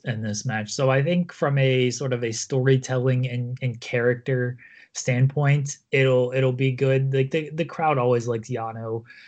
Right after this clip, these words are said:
Uh, I think Tama Tonga is one of the more just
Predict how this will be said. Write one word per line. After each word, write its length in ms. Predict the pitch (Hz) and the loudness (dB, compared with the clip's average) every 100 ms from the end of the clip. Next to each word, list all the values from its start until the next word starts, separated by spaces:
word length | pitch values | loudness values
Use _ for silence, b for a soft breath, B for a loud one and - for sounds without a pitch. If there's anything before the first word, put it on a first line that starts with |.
| B - | B -10
Uh, 420 | 117 120 117 120 151 | -6 -4 -4 -4 -4
I 160 | 151 | 2
think 180 | 151 147 | 2 2
Tama 240 | 147 143 | 2 2
Tonga 480 | 135 123 123 123 120 | 2 0 2 2 2
is 320 | 120 123 110 | 2 0 -2
one 200 | 110 123 | -4 -2
of 220 | 120 113 113 107 _ b b b _ | -2 -6 -10 -16 _ b b b _
the 120 | 127 123 | -2 2
more 280 | 127 127 | 2 2
just 400 | 113 117 - - | 0 -2 -4 -8